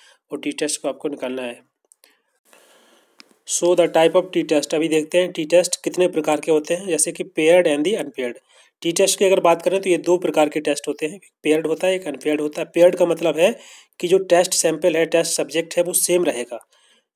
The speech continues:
जैसे कि for example हम यहाँ पर एग्जांपल लेते हैं कि ए-, एक एनर्जी ड्रिंक है, एनर्जी ड्रिंक दस लोगों को पिलाई जाती है, So,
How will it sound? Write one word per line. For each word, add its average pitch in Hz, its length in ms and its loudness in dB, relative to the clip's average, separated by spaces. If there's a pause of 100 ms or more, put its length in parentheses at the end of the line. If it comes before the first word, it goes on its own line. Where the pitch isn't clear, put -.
जैसे 165 240 4
कि 190 120 -4
for 180 140 2
example 165 340 2
हम 165 200 4
यहाँ 156 120 2
पर 165 120 0
एग्जांपल 156 360 -2
लेते 151 260 0
हैं 156 140 2
कि 156 260 -8 (460)
ए-, 151 260 2 (100)
एक 156 180 -8 (400)
एनर्जी 165 320 2
ड्रिंक 180 260 0
है, 196 120 -4
एनर्जी 160 480 -6
ड्रिंक 180 260 -4 (200)
दस 160 180 2
लोगों 160 160 0
को 160 80 -4
पिलाई 143 220 -2
जाती 147 320 -4
है, 202 120 -8 (520)
So, 147 340 -2